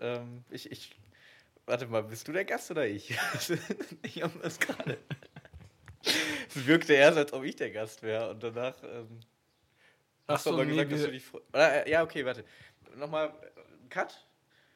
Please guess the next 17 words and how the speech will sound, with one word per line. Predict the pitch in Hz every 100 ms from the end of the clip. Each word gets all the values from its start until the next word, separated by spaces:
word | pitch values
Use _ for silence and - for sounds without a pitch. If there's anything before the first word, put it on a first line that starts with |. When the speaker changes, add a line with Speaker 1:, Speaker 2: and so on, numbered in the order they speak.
| _ _ _ _ _ _ _
Speaker 1:
Ja, | 147
ich | 170
freu | - 170
mich | 170 175
auch | 135
sehr, | 131 107
hier | 104
zu | 101 -
sein. | 95 98 104 _ _ _ _ _ _ _ _ _ _ _ _ _ - - -
Danke | 131 -
für | 135
die |
Speaker 2:
Ja, | 127
Speaker 1:
Einladung, | 131 120 104 98
Speaker 2:
also | -
eigentlich | 156 -
Speaker 1:
Felix. | 98 -